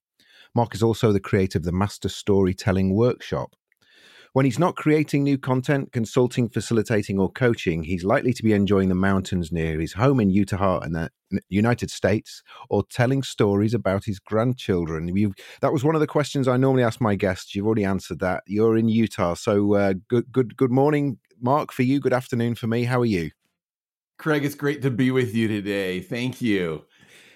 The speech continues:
Speaker 1: Thank you so much. And, and, uh, U-, uh, Utah, Utah is a, is a big place. Wh-, wh-, give, give us, whereabouts are you, uh, in Utah at the moment? Just so
Speaker 2: Yeah.
Speaker 1: my, our American, uh,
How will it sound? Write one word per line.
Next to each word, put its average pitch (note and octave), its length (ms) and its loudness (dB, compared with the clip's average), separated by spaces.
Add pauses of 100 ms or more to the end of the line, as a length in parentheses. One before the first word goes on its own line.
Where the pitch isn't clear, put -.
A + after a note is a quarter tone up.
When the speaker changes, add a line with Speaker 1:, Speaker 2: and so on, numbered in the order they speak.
(200)
Speaker 1:
Thank C3 280 -2
you C3+ 220 4
so A#2 220 2
much. G#2+ 240 0
And, B2+ 120 2
and, B2+ 320 0
uh, C3 320 4
U-, C3 200 -2
uh, C3 80 2
Utah, C#3+ 500 0
Utah D3 360 0
is C3 120 2
a, B2+ 100 2
is A#2 140 0
a A#2+ 60 0
big A#2 180 -4
place. A#2 320 0
Wh-, B2 180 0
wh-, A2 240 -2
give, C3 220 -4
give C#3 100 0
us, C3+ 160 -2
whereabouts C3 680 0
are A#2+ 100 4
you, G#2+ 320 2
uh, G#2+ 180 4
in A2 200 2
Utah F#2+ 420 0
at D2+ 80 -2
the D2+ 80 -6
moment? E2+ 260 -4
Just - 140 -10
so G2 140 4
Speaker 2:
Yeah. F#2+ 120 2
Speaker 1:
my, F#2+ 200 2
our G2 160 4
American, F#2+ 560 2
uh, F2 180 -2